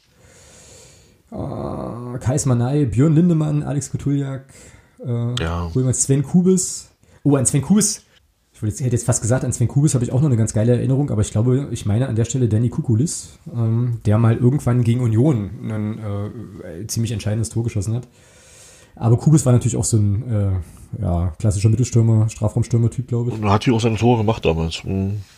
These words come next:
Speaker 1: Ja, der hat ordentlich, der hat ordentlich genetzt, das stimmt.
Speaker 2: Im Gegensatz zu einem gewissen Christian Reimann, wo ich mich damals tierisch gefreut hat, dass man den geholt hat.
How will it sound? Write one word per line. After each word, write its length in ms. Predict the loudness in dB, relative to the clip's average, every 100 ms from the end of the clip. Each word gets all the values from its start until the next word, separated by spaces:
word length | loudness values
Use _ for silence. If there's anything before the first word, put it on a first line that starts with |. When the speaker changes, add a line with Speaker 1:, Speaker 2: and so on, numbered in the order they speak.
| -4
Speaker 1:
Ja, 180 | 0 2
der 100 | 2
hat 80 | 0
ordentlich, 460 | -2 -4 -10 -14 -4
der 80 | -4
hat 80 | -2
ordentlich 240 | -6 -6
genetzt, 340 | -4 -4 -6
das 60 | -12
stimmt. 280 | -6 -6 -6 -12 -20 _ -20 -20 _ _ _ -20 -8
Speaker 2:
Im 80 | -2
Gegensatz 320 | 2 2 2
zu 100 | 2
einem 280 | 0 0 0
gewissen 260 | 2 2
Christian 300 | 0 0 0
Reimann, 420 | 4 4 4 0 0
wo 60 |
ich 100 | -2
mich 80 | -2
damals 320 | -2 -2 -2
tierisch 280 | 0 2 2
gefreut 300 | -2 -2 -2
hat, 100 | -2
dass 80 | -2
man 80 | 0
den 140 | 0
geholt 220 | 0 0
hat. 140 | -2